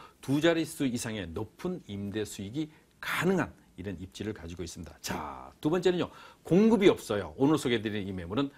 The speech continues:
불량 원룸입니다. 불량 원룸은 원룸이나 투룸에 비해서 공급이 없다 보니까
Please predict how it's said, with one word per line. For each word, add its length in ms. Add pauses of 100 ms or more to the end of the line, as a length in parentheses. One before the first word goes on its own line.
(260)
불량 480
원룸입니다. 800 (280)
불량 340
원룸은 400 (180)
원룸이나 720
투룸에 400
비해서 440 (140)
공급이 500
없다 220
보니까 400